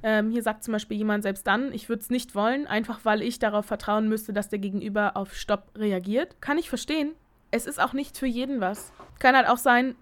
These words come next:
dass du für dich zum Beispiel, ähm, lieber der dominante Part bist. Dass du lieber die Verantwortung übernimmst, auf Stopp zu reagieren. Das ist vollkommen in Ordnung.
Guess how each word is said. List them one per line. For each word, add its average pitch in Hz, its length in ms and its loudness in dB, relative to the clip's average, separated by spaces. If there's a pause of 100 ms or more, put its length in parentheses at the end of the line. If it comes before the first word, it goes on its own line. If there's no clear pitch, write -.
(140)
dass 240 300 2
du 269 120 0
für 247 180 -2
dich 262 340 -2
zum 262 140 0
Beispiel, 233 600 0 (200)
ähm, 214 720 0 (100)
lieber 240 300 2
der 233 80 4
dominante 233 440 0
Part 202 320 -4
bist. - 320 -6 (300)
Dass 214 160 -2
du 262 100 2
lieber 247 200 6
die 233 100 0
Verantwortung 240 720 2
übernimmst, 240 800 0
auf 233 240 0
Stopp - 320 2
zu 220 80 -4
reagieren. 196 560 0 (120)
Das 233 120 2
ist 247 120 -6
vollkommen 285 440 2
in 226 80 0
Ordnung. 202 460 0